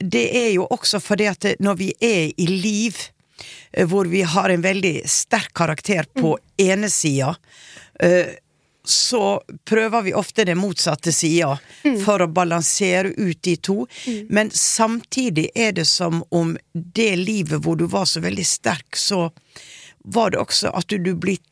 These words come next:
Speaker 1: tyna, så styrken din forsvant litt ut ifra
Speaker 2: Ja.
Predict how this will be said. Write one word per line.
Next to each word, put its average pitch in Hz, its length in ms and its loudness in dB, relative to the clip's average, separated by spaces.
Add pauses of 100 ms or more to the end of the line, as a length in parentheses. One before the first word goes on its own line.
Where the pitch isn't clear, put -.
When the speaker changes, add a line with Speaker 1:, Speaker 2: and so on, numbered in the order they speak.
Speaker 1:
tyna, 202 540 0
så - 260 0 (160)
styrken - 560 0
din 147 100 2
forsvant 185 540 -2
litt 135 380 -4
ut 190 320 -2
ifra 139 360 -2 (300)
Speaker 2:
Ja. 294 180 4